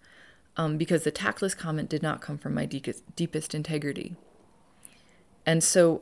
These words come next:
it was strange to watch, like, on a level of magnitude, how you could, how you could say that that disruption of those huge plans was a larger magnitude, and yet the, um, this small thing, this small moment actually pierced me deeper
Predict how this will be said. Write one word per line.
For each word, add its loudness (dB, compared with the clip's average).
it 6
was 4
strange 4
to 0
watch, 4
like, 2
on 0
a 2
level 4
of 2
magnitude, 2
how -2
you 0
could, -4
how 4
you 4
could -4
say 2
that -2
that -2
disruption -2
of -2
those -2
huge -6
plans -2
was 0
a 2
larger 6
magnitude, 0
and 0
yet -4
the, 0
um, 0
this -2
small 0
thing, 0
this -2
small -2
moment -2
actually -4
pierced -4
me -4
deeper -4